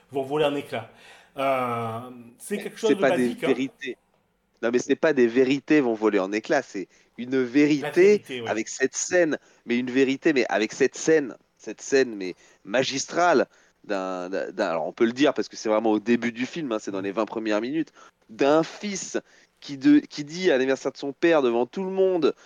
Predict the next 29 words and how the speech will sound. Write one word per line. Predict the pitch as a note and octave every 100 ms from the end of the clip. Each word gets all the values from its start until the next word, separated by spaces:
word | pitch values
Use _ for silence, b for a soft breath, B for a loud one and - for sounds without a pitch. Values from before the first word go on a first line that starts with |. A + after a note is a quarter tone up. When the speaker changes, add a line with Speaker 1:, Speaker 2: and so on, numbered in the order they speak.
| b b
Speaker 2:
euh, | G#2 G#2 G2+ G#2
que | -
quand | - D3+ E3+
il | D#3
était | D#3 D#3
petit, | - E3+ F3+ D3
lui | C#3+ F3
et |
sa | D#3 D#3+
sœur, | D#3 E3+ E3+ D3 - b b
qui | - C3+
est |
morte | C#3+ D3 -
un | C#3+
an | C#3+
plus | - D3
tôt, | E3 D3+
on |
sait | - B2
pas | B2+
encore | B2 C3+
pourquoi | C#3 - D3
à |
ce | C3 C#3
moment-là, | C3 C3+ C#3 C3+ - B B -
euh, | F#2+ G2 G2 G2 G2 F#2+
<laughs> |
se, | F#2+ - - - - B B
se, | -